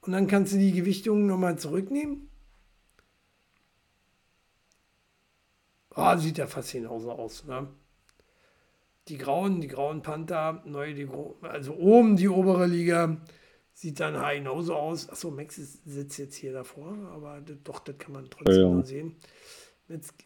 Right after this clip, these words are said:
Speaker 1: Ma-, Max, geh doch mal weg. <laughs>
Speaker 2: Ja,
Speaker 1: Geh mal
Speaker 2: warte,
Speaker 1: raus.
Speaker 2: ich geh mal hier ein bisschen in die Richtung. Ach so, dann sitze ich ja noch, noch
Speaker 1: Nee, nee, nee,
Speaker 2: weiter
Speaker 1: alle
Speaker 2: davor.
Speaker 1: Dude, alle Dude, man kann's ja gut sehen. Ah, bei mir kommt schon wieder die Anzeige.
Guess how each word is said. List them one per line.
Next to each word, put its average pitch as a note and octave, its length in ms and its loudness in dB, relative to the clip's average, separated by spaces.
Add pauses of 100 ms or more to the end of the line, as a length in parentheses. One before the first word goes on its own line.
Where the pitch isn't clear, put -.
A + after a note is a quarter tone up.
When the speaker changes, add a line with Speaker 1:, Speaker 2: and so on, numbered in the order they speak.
(120)
Speaker 1:
Ma-, E3 280 -10
Max, F#3+ 200 -2
geh F#3+ 120 4
doch B3+ 80 10
mal G3+ 160 6
weg. G#3 180 0 (100)
<laughs> - 80 -4 (880)
Speaker 2:
Ja, - 80 4
Speaker 1:
Geh A#3+ 80 10
mal B3+ 60 10
Speaker 2:
warte, G3+ 140 10
Speaker 1:
raus. A3 120 12
Speaker 2:
ich - 60 0
geh - 60 6
mal - 380 4
hier G2 180 6
ein G2 140 2
bisschen G2+ 220 4
in F2+ 140 6
die F#2 100 8
Richtung. B2 500 2 (180)
Ach F#2 140 -8
so, F#2+ 180 4
dann E2+ 160 4
sitze F2 220 -2
ich - 40 -2
ja F2+ 40 -2
noch, F2 180 -4 (220)
noch G#2 140 -8
Speaker 1:
Nee, - 160 -4
nee, D#3+ 180 -6
nee, D#3 80 -8
Speaker 2:
weiter - 180 0
Speaker 1:
alle G3+ 140 4
Speaker 2:
davor. G#3+ 220 4
Speaker 1:
Dude, - 140 -8
alle G3+ 180 6
Dude, A#3+ 260 4
man F#3 160 -2
kann's G3+ 280 -2
ja G#3 80 4
gut A3+ 360 0
sehen. A#3 300 -2 (180)
Ah, B2+ 240 -10
bei B2+ 140 -10
mir C#3+ 160 -12
kommt D3+ 180 -14
schon D3 140 -16
wieder C3+ 180 -8
die C3 140 -10
Anzeige. D3+ 540 -12